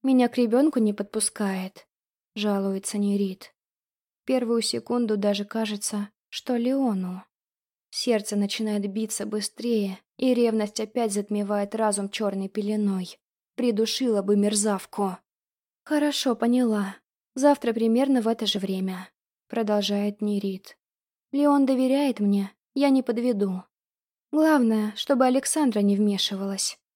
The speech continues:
Вообще не понимаю, зачем она прилетела». Меня охватывает холодный ужас, потому что общается Нерит явно не с Дамианисом. На смену ревности приходит тревога.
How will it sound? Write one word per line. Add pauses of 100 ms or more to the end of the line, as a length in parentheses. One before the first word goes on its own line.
(220)
Вообще
не
понимаю, (120)
зачем
она
прилетела». (680)
Меня
охватывает
холодный
ужас, (280)
потому
что
общается
Нерит (140)
явно
не
с
Дамианисом. (640)
На
смену
ревности (260)
приходит
тревога.